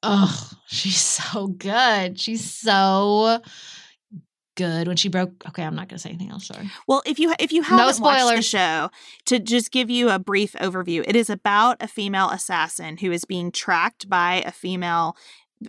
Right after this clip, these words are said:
Speaker 2: basically spy, who kind of un-, unlikely spy who is being mentored by a woman spy. And it's just so interesting. It's just,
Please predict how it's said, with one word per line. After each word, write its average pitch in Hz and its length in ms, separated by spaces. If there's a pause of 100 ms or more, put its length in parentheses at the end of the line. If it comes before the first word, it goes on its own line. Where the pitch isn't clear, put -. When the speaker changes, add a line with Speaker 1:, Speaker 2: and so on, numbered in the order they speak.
(180)
Speaker 2:
basically 185 460
spy, 156 760
who 196 160 (140)
kind 226 180
of 185 140 (200)
un-, 226 360 (120)
unlikely 196 600
spy 170 580 (300)
who 254 120
is 233 160
being 247 280
mentored 220 760
by 180 180
a 165 120
woman 151 340
spy. 135 540 (720)
And 240 140
it's 269 180
just 285 200
so 339 200
interesting. - 680
It's - 200
just, - 340